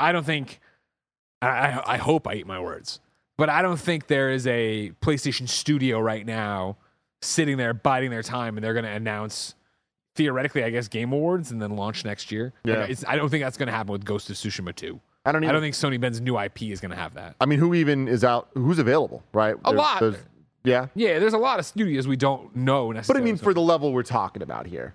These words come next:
Speaker 2: like, for these big exclusives, 'cause it is, it is Guerrilla, Sony Santa Monica, Sucker Punch,
Speaker 1: Yeah.
Speaker 2: uh, Insomniac. Did I say Naughty Dog?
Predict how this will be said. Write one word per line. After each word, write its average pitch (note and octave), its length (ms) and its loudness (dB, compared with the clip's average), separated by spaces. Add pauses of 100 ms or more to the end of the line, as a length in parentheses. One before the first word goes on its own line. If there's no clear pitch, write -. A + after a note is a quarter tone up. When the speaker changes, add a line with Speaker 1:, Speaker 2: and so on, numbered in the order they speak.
(120)
Speaker 2:
like, A#2+ 220 2
for C#3 100 4
these B2 180 2
big A#2+ 520 0
exclusives, G#2+ 680 -4
'cause B2 200 2
it A#2+ 100 2
is, A#2+ 480 0
it B2+ 140 4
is E3 200 2
Guerrilla, A#2 600 2 (100)
Sony B2 380 0
Santa A2 240 0
Monica, G2 640 0 (400)
Sucker A#2+ 320 0
Punch, F#2 600 -6 (920)
Speaker 1:
Yeah. G#2 60 -2 (120)
Speaker 2:
uh, F2 400 -4 (220)
Insomniac. G2+ 720 -4 (1900)
Did F#2 60 -2
I - 40 -6
say F#2+ 140 -6
Naughty F2+ 240 -8
Dog? F2+ 240 -6